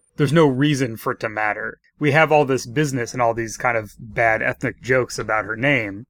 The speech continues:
and then we learn that she's in on the conspiracy, whatever the conspiracy is. But then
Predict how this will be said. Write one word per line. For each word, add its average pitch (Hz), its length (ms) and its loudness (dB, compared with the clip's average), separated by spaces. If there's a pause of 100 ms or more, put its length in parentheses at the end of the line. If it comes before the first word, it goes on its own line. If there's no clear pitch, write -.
(100)
and 143 240 0
then 123 180 0
we 120 220 -2
learn 127 240 0
that 123 140 -2
she's 117 300 -8
in 165 200 4
on 139 140 4
the 131 80 2
conspiracy, 120 760 0
whatever 107 300 -2
the 104 80 -8
conspiracy 110 640 -2
is. 98 340 -10 (140)
But 123 300 0
then 117 460 0